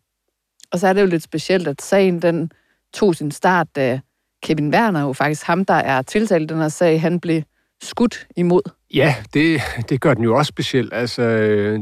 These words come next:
Speaker 2: det er femte februar ude i Brøndby, hvor, øh, der bliver løsnet en række skud mod en mand, og politiet kommer til stedet.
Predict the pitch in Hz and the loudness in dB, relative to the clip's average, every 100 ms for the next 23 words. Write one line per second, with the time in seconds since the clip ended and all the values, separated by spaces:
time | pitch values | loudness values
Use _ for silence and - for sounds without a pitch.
0 | 101 123 117 139 131 147 - 135 123 123 | -2 -2 2 2 2 0 0 0 2 2
1 | 107 123 120 110 120 120 147 107 117 104 | 2 0 2 2 2 2 0 2 2 2
2 | 120 113 104 117 98 110 107 120 - 117 | 0 0 0 -2 0 0 2 0 0 -2
3 | 107 104 98 - 127 135 131 123 117 73 | 0 0 -2 -4 0 0 2 2 0 -2
4 | 110 104 117 123 110 120 110 - 123 131 | -6 -4 -2 -4 -6 -8 -10 -8 -8 -4
5 | 120 120 - - 147 147 139 | -4 -6 -12 -4 0 0 -2